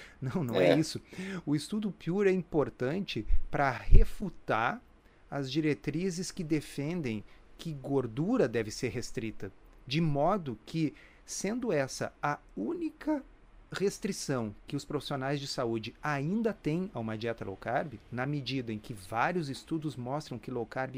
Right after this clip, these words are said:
Speaker 1: é sim uma alternativa extremamente eficaz pra obesidade, diabetes e síndrome metabólica, tipo,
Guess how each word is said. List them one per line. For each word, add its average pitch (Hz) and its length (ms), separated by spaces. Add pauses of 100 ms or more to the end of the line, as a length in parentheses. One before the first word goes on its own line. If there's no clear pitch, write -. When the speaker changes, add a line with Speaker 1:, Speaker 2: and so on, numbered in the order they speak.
(120)
Speaker 1:
é 185 220
sim 185 400 (320)
uma 117 140
alternativa 135 560
extremamente 147 640
eficaz - 500
pra 120 460
obesidade, 117 920
diabetes 113 580
e - 20
síndrome 120 300
metabólica, 110 640 (580)
tipo, - 420